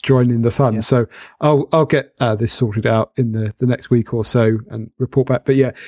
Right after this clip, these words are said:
Speaker 1: it's great to see, 'cause this kind of gamification, as you said, I mean, it's kind of standard now on pretty much all of these fitness trackers,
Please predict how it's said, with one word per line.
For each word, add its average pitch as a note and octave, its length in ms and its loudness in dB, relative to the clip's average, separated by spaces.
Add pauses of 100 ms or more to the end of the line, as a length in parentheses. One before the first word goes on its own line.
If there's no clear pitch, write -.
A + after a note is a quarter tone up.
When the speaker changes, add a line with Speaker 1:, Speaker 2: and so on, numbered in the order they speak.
(160)
Speaker 1:
it's C#3+ 100 -6
great D#3+ 200 2
to - 60 -12
see, A#2+ 220 2
'cause B2+ 160 0
this C#3 140 4
kind C3 180 0
of A2+ 80 -2
gamification, A2+ 640 0
as A2 100 -4
you G#2 60 -6
said, A2+ 180 2
I A2 60 2
mean, A2 160 0
it's - 120 -8
kind C3+ 160 2
of G#2 120 0 (300)
standard A2+ 640 -2
now G#2+ 400 0
on A2 180 0
pretty A2 180 -2
much G#2+ 180 -4
all A#2 140 2
of G#2+ 60 -2
these G#2 180 -2
fitness B2+ 380 -2
trackers, G#2+ 580 0